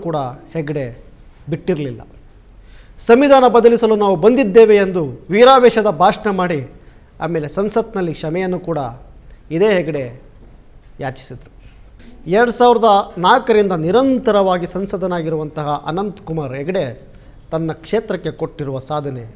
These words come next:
ಶೂನ್ಯ. ರೈತರು, ಮೀನುಗಾರರು,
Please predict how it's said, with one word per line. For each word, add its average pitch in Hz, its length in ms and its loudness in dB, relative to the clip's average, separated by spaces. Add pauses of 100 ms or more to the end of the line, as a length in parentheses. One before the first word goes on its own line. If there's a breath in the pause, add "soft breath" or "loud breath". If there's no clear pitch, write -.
(560)
ಶೂನ್ಯ. - 260 -16 (800)
ರೈತರು, 214 540 4
ಮೀನುಗಾರರು, 202 760 2